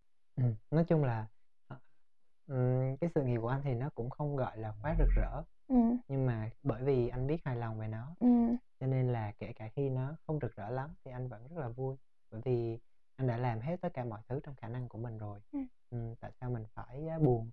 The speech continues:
Speaker 1: khi mà mình đã cố gắng hết sức rồi?
Speaker 2: Vậy thì có cái gì trong cuộc đời của anh, anh cảm thấy anh chưa hài lòng về nó bây giờ không?
Speaker 1: Thì, à, mục tiêu sắp tới của anh thì chắc là anh, anh nghĩ là anh muốn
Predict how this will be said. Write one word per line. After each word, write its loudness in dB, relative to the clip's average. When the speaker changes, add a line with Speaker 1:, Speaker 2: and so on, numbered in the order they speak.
Speaker 1:
khi 0
mà -4
mình -6
đã -8
cố 0
gắng -2
hết -6
sức -10
rồi? -8
Speaker 2:
Vậy -4
thì -4
có 0
cái 0
gì 6
trong 2
cuộc -2
đời 0
của -4
anh, -4
anh -4
cảm -8
thấy -12
anh -2
chưa -2
hài -4
lòng -4
về -4
nó -8
bây 0
giờ 0
không? -14
Speaker 1:
Thì, 0
à, -6
mục 0
tiêu 2
sắp -6
tới -8
của -8
anh -6
thì -10
chắc -10
là -6
anh, -8
anh 2
nghĩ -2
là 0
anh -6
muốn -4